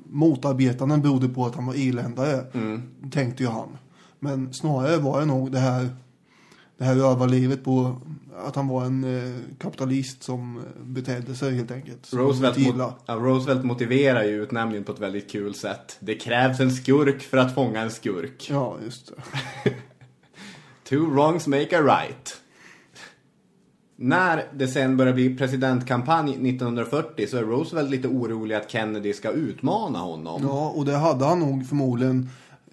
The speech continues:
Speaker 1: Han hade ju ambitioner att själv bli, eh, den första katolska presidenten.
Speaker 2: Mm. Och då i vad som också är ett klassiskt House of Cards move, när du har en rival, det bästa sättet då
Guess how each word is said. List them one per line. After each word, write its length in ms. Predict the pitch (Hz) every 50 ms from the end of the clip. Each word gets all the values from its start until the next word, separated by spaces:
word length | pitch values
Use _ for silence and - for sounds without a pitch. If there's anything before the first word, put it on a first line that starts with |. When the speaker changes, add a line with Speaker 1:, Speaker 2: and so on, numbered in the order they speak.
| 127 127 110
Speaker 1:
Han 160 | 131 139 143
hade 200 | 139 131 117 135
ju 60 | 147
ambitioner 600 | 156 160 156 147 151 135 123 120 120 123 127 127
att 80 | 123 127
själv 500 | - 156 160 147 135 127 123 123 127 127
bli, 340 | 123 139 156 151 139 131 127 120 120 156 - - _ -
eh, 180 | 139 139 127 120
den 200 | 127 127 123 127
första 300 | 131 131 127 127 - 123
katolska 480 | 120 - 123 - 123 117 110 - -
presidenten. 560 | - 131 113 113 113 113 113 139 135 127 123
Speaker 2:
Mm. 380 | 113 101 101 107 110 123 131 127 - - - - - _ _ _ _ _ _ _ _ _ _ _
Och 300 | - 123 120 123 - - - _
då 500 | - 131 131 131 147 156 151 - - - _ _
i 240 | 139 135 127 127
vad 160 | 123 120 120 123
som 160 | 139 127 127
också 300 | 143 151 - - - 156
är 100 | 131 117
ett 140 | 110 - -
klassiskt 560 | - 117 107 104 - - 110 101 - - - _ - -
House 300 | 127 113 110 104 - -
of 60 | 107 98 -
Cards 500 | - 123 113 107 101 101 95 - - -
move, 320 | 123 113 110 104 104 98 - - - - -
när 300 | 120 120 120 131 143 147
du 60 | 147
har 280 | 135 127 135 139 143 135
en 260 | 127 120 117 113 78 - - _
rival, 760 | - 110 120 123 120 113 127 143 165 - 80 82 87 98 101 - - - -
det 80 | - 117
bästa 460 | 110 120 151 139 127 - - 175 175
sättet 500 | 175 165 156 - - - - 139 127 127
då 220 | 110 95 98 101